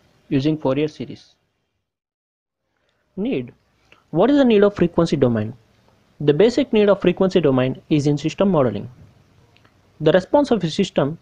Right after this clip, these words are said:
will depend on its frequency domain of the driven signal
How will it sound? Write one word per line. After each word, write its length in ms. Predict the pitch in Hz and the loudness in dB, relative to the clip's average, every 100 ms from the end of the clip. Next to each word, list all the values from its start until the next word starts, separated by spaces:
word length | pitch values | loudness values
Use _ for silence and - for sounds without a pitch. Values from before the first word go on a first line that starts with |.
| _ | _
will 140 | 151 160 | -2 0
depend 300 | 170 233 208 | 0 2 2
on 120 | 165 | 2
its 120 | 156 | -2
frequency 520 | - 160 - 208 226 | -2 -4 0 0 0
domain 400 | 180 131 131 135 - _ - | 0 2 0 -4 -10 _ -6
of 140 | 147 | -2
the 80 | 147 | 0
driven 260 | 143 175 214 | 2 0 2
signal 380 | 147 127 117 | 0 -2 -4